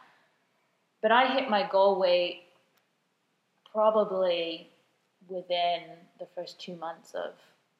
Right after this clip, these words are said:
flexible eating. And then it wasn't until, let me see now, it was probably three, three, you know, three months, maybe a bit longer before I started reverse diet,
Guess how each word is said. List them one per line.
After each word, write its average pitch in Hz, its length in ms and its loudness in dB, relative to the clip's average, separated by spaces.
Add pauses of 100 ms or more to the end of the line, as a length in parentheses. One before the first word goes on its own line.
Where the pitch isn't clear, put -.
(1300)
flexible 170 420 -8
eating. 202 280 -20 (380)
And 196 180 -6
then 180 300 0 (1300)
it - 180 -12
wasn't 294 600 0
until, 269 600 -4
let 220 100 -6
me 202 80 -20
see 185 200 -20
now, 170 340 -16 (380)
it 220 1080 -20
was 294 100 -12
probably 339 680 -2 (240)
three, 302 380 -2
three, 294 400 -8 (380)
you 277 100 -8
know, 220 200 2
three 269 120 -4
months, 262 360 2
maybe 254 220 -6
a 226 40 -6
bit 226 200 -2
longer 220 540 0 (260)
before 202 360 2
I 208 60 2
started 226 320 0
reverse 226 320 -4
diet, 247 380 0